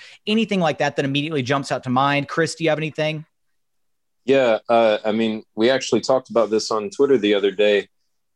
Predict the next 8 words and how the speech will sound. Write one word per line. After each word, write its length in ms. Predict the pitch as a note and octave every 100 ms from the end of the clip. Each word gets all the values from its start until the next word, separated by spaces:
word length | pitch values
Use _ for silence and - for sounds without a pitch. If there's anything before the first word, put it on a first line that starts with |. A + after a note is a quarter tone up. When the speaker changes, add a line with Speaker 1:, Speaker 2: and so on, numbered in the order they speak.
| -
Speaker 2:
Um, 460 | G2 F#2+ F#2 F#2+ - _ _ _ -
Armoni 480 | G#2 G2 G#2+ C3 G2
Brooks 320 | A#2 C#3+ -
got 260 | - G#2 G2+
left 300 | G#2 G2+ G#2+
in 80 | F#2+
the 60 |
game 500 | F2+ G#2 G#2+ G2 F#2